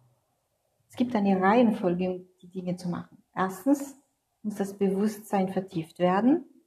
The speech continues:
dann kommt die Demut. Es ist möglich, nach Bescheidenheit zu streben, aber nicht nach Demut. Wie gehen Sie vor, um Ihr Bewusstsein zu vertiefen?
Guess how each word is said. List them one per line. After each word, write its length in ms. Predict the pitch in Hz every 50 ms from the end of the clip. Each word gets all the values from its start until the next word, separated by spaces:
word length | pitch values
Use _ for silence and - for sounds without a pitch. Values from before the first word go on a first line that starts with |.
| _ _ _ _ _ _ _ _ _ _
dann 220 | 202 202 202 196 -
kommt 420 | - 185 185 180 185 - - - -
die 60 | 220
Demut. 400 | - 196 175 165 156 - - - _ _ _ _ _ _ _ _ _ _ _ _ _ _ _ _ _ _ _ _ _ _ _ _ _ _ _ _ _ _ _ _ _ _ _
Es 140 | - 190 -
ist 200 | 214 196 - -
möglich, 420 | 226 254 277 262 247 233 226 -
nach 280 | 214 196 196 196 - -
Bescheidenheit 760 | 196 185 - - 240 247 254 233 208 190 180 175 175 175 -
zu 140 | - 190
streben, 680 | - - - - 214 226 233 220 185 170 160 160 175 - _ _ _
aber 160 | - 180 202
nicht 240 | 196 196 202 202 196
nach 180 | 185 185 180
Demut. 300 | 185 190 190 185 170 175 - _ _ _ _ _ _ _ _ _ _ _ _ _ _ _ _ _ _ _ _ _ _ _ _ _ _ _ _ _ _ _ _ _ _ _ _ _
Wie 100 | 214 202
gehen 240 | 208 233 240 240 220
Sie 160 | - - 190
vor, 480 | - - - - 180 196 226 254 254 262
um 100 | 220 220
Ihr 120 | 220 208
Bewusstsein 680 | 202 202 196 196 202 202 202 - - - 220 226 233
zu 100 | 226 220
vertiefen? 640 | - - 214 - _ - 208 190 - - - 175 -